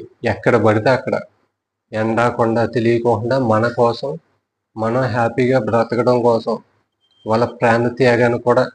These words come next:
వెనకాడట్లేదు. చాలామంది ప్రాణాలు పోయినాయి ఈ మధ్య కాలంలో ఇండియన్ ఆర్మీ, పాకిస్తాన్ వాళ్ళు చేసినటువంటి దాడుల వల్ల.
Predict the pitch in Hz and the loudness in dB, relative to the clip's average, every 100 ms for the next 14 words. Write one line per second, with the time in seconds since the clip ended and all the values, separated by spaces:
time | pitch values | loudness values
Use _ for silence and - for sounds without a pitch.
0 | _ _ _ _ _ _ _ _ _ - | _ _ _ _ _ _ _ _ _ -8
1 | 120 117 110 101 - 98 101 _ _ _ | -6 0 0 -2 -6 -8 -8 _ _ _
2 | _ _ _ _ - 117 127 143 151 151 | _ _ _ _ -2 0 2 2 0 0
3 | 143 131 131 127 113 98 - _ _ _ | 2 2 2 0 -2 -4 -10 _ _ _
4 | _ _ _ - 123 127 123 131 131 127 | _ _ _ -12 -6 -4 -2 0 0 2
5 | 127 131 123 117 120 117 107 - - - | 2 2 2 2 2 2 -2 -6 -12 -2
6 | 110 113 - 120 117 117 113 117 117 117 | -2 -2 -2 0 2 2 2 2 -2 -4
7 | - 113 117 107 117 104 107 110 104 95 | -4 -4 -4 -4 -4 0 0 0 -4 -6